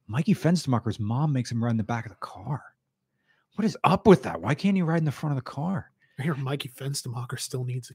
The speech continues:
Speaker 2: kid's
Speaker 1: <laughs>
Speaker 2: seat.
Speaker 1: Yo, I, I heard Mikey Fenstermacher, that, that he has to, yo-, <laughs>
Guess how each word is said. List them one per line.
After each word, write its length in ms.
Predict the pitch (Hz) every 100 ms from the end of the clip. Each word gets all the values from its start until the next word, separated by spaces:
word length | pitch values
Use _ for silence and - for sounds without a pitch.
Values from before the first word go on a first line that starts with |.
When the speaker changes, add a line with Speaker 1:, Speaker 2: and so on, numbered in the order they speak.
| _
Speaker 2:
kid's 320 | - 135 131
Speaker 1:
<laughs> 20 |
Speaker 2:
seat. 300 | - 180 147 - _ _ _ _ _
Speaker 1:
Yo, 300 | 120 104 -
I, 140 | 110 151
I 120 | 147 151
heard 360 | 190 190 123
Mikey 300 | 139 135 123
Fenstermacher, 800 | - 123 120 120 117 113 104 113 - - - _ -
that, 160 | 127 127
that 80 |
he 220 | 135 120 131
has 220 | 156 -
to, 300 | 147 113 95 _ _ _ _ _ -
yo-, 120 | 135 - _ _
<laughs> 340 | _ _ _